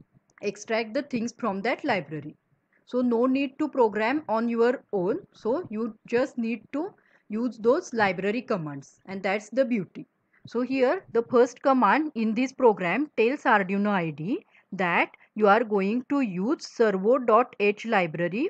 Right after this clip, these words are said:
of Arduino I D, because here our aim is to control servo motor. So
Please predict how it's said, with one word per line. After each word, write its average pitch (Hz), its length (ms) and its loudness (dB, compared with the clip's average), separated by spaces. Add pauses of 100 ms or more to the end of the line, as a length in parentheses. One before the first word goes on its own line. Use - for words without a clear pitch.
of 214 240 2
Arduino 196 560 0
I 220 140 2
D, 147 240 -8 (100)
because 226 340 0
here 247 420 2
our 202 220 2 (100)
aim 220 220 2
is 254 180 -2
to 269 100 -6
control 240 500 0
servo 254 400 4
motor. 165 380 -2 (420)
So 285 320 0